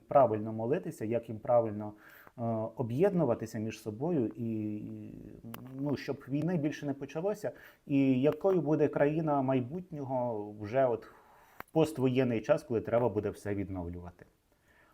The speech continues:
Ось такі от сни, шановні глядачі. Я вирішив зразу по свіжій пам'яті ними поділитися, тому що вже завтра вони призабудуться,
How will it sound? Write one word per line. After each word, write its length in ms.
Ось 180
такі 280
от 140
сни, 300
шановні 360
глядачі. 400
Я 100
вирішив 360
зразу 360
по 120
свіжій 320
пам'яті 360
ними 200
поділитися, 600
тому 220
що 160
вже 180
завтра 380
вони 180
призабудуться, 840